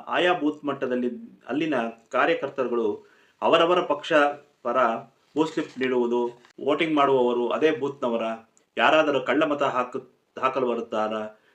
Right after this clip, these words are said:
ಇವೆಲ್ಲ ನೋಡಿಕೊಳ್ಳುತ್ತಾರೆ. ಇಲ್ಲಿ ಅಭ್ಯರ್ಥಿಗಳ ಮಧ್ಯೆ ಜಿದ್ದಾಜಿದ್ದಿ, ಸೆಣಸಾಟವಿದ್ದರೆ ಅವರವರ ಕಾರ್ಯಕರ್ತರುಗಳು ಎಲ್ಲರನ್ನೂ ಸೂಕ್ಷ್ಮವಾಗಿ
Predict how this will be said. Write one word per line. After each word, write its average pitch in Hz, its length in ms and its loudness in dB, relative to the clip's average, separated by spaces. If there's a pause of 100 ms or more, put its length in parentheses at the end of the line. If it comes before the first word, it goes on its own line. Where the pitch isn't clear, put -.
ಇವೆಲ್ಲ 165 340 4
ನೋಡಿಕೊಳ್ಳುತ್ತಾರೆ. 104 800 -2 (380)
ಇಲ್ಲಿ 165 360 4
ಅಭ್ಯರ್ಥಿಗಳ 156 920 -2 (300)
ಮಧ್ಯೆ 135 580 0
ಜಿದ್ದಾಜಿದ್ದಿ, 135 600 0
ಸೆಣಸಾಟವಿದ್ದರೆ 123 1120 -4 (440)
ಅವರವರ 160 420 4
ಕಾರ್ಯಕರ್ತರುಗಳು 123 1160 -2
ಎಲ್ಲರನ್ನೂ 139 560 0
ಸೂಕ್ಷ್ಮವಾಗಿ 123 920 -4